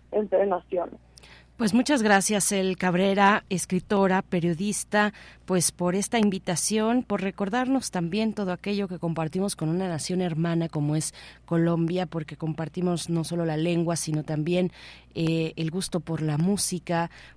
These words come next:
Speaker 2: por, por la, por la cocina, eh, por la literatura, el periodismo también es algo que nos hermana. Eh, hay algo muy especial entre México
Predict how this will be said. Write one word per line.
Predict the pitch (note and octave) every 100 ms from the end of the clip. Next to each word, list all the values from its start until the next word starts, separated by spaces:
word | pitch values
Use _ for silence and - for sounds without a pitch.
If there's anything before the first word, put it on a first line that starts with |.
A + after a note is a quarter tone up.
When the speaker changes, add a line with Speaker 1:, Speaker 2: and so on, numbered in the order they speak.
| -
Speaker 2:
por, | F3 E3 D#3+
por | - E3 D#3
la, | D#3+ D#3 D#3 D#3 C#3+
por | - E3
la | E3+
cocina, | D#3+ E3 - G#3 A3 G3+ F#3 F#3 F#3 -
eh, | E3 E3+ D#3+ D#3
por | E3+
la | E3+ E3
literatura, | E3 E3+ D#3+ D#3 - G3+ G3+ F#3 -
el | E3+
periodismo | - E3 E3 G3 A#3 G3+ F3+
también | E3 E3+ F#3
es | F#3 -
algo | F3 F3
que | -
nos | D#3 D3+
hermana. | D#3+ D#3 E3+ F3 F#3+ F3+ - - - - -
Eh, | E3+ E3
hay | - F3+ F#3
algo | F#3
muy | G3 B3
especial | G#3 - D#3 E3 D#3
entre | D#3 D#3 D#3 D3 -
México | F3 E3 - E3 E3 D#3